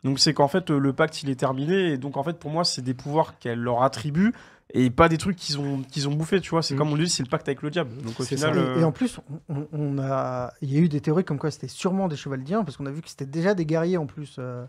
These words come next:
Speaker 2: Ouais.
Speaker 1: c'est
Speaker 3: les,
Speaker 1: possible.
Speaker 3: les doyens.
Speaker 2: <clears throat>
Speaker 3: Et là, on a vu, euh, Garling qui arrive, et moi je pense que Garling est ultra chaud, hein.
Speaker 2: Ouais,
Speaker 1: Oui,
Speaker 2: ouais.
Speaker 1: oui.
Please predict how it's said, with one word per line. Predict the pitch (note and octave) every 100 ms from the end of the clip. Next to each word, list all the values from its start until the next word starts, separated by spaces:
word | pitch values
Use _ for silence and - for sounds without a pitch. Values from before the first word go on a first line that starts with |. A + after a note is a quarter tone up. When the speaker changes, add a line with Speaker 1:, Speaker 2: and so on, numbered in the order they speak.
| -
Speaker 2:
Ouais. | B2
Speaker 1:
c'est | - B2
Speaker 3:
les, |
Speaker 1:
possible. | C#3 D3 D3
Speaker 3:
les | D3
doyens. | D3 C#3+ E3+ D#3 A#2 F#2+
Speaker 2:
<clears throat> | - _
Speaker 3:
Et | D3
là, | E3 F3+
on | C#3+
a |
vu, | C3+ D#3+
euh, | C3+
Garling | B2+ B2+ D#3 D#3+
qui | A#2+
arrive, | C#3 G3 -
et | B2+
moi | A#2+ E3
je |
pense | - C#3
que | -
Garling | B2+ - E3 B2
est | -
ultra | A2+ - -
chaud, | A#2 - B3 C3+
hein. | C3 _ A2
Speaker 2:
Ouais, | G#2 G#2
Speaker 1:
Oui, | C3+
Speaker 2:
ouais. | G#2 G#2 - -
Speaker 1:
oui. | A#2+